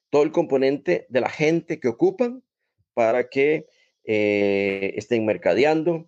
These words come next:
estén diseñando productos, estén administrando el recurso humano, la tecnología, tas, tas, tas, aparecen todos los recursos humanos que se ocupan para que ese banco funcione. Después aparecen los que analizan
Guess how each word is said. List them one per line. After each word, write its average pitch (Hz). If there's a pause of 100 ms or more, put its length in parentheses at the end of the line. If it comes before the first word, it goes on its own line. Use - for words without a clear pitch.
(120)
estén 107
diseñando 101
productos, 165
estén 110
administrando 107
el 101
recurso 101
humano, 160
la 113
tecnología, 120
tas, -
tas, -
tas, 180
aparecen 110
todos 165
los 165
recursos 160 (240)
humanos 151
que 117
se 101
ocupan 165
para 120
que 104 (100)
ese 143
banco 120
funcione. - (360)
Después - (140)
aparecen 160 (340)
los 117
que - (500)
analizan 123